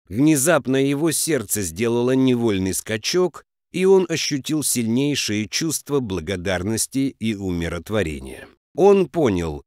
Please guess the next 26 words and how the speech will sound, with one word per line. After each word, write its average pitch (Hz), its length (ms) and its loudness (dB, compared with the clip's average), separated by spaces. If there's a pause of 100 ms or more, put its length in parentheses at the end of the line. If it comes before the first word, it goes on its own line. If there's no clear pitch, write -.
(100)
что - 260 -2
это 135 240 0
та 110 180 0
волчица, 90 760 -4 (220)
что - 280 -2
спасла 139 540 0
его 98 360 0
дочь 104 380 -2
от 110 180 -4
неминуемой 104 840 2
гибели. 76 580 -10 (280)
Мысленно 160 680 6
он 151 200 4
сказал 113 580 4
спасибо 110 640 0
этому 117 420 2
зверю, 95 600 2 (320)
который 135 400 4
оказался 113 680 2
гораздо 110 640 2
добрее, 117 680 2 (340)
чем 143 220 4
многие 107 600 4
люди, 180 540 0 (200)
и 190 120 0
поклялся, 107 840 0